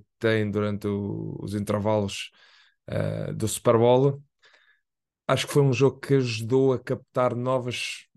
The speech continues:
pessoas, novos fãs, novos espectadores para o, para, para a modalidade, num jogo sempre com incerteza no resultado, um jogo que foi muito bem jogado por parte da,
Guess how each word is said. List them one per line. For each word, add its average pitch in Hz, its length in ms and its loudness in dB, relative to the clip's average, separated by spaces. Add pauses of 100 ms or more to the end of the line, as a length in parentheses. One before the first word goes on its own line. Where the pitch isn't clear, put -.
(260)
pessoas, 120 500 0
novos 123 360 -6
fãs, 120 360 -4
novos 113 260 -4
espectadores 110 640 -2
para - 140 -2
o, 104 320 0
para, 101 380 -2
para - 200 -2
a - 20 0
modalidade, 120 800 0 (460)
num 123 160 -2
jogo 127 260 0
sempre 120 460 -2
com 110 880 -2 (420)
incerteza 143 640 2
no 139 160 0
resultado, 131 920 -2 (420)
um 135 140 -2
jogo 143 280 0
que - 60 -20
foi 139 120 2
muito 147 340 -2
bem 143 180 0
jogado 127 460 -4
por 120 160 -12
parte 120 400 -4
da, 110 160 -4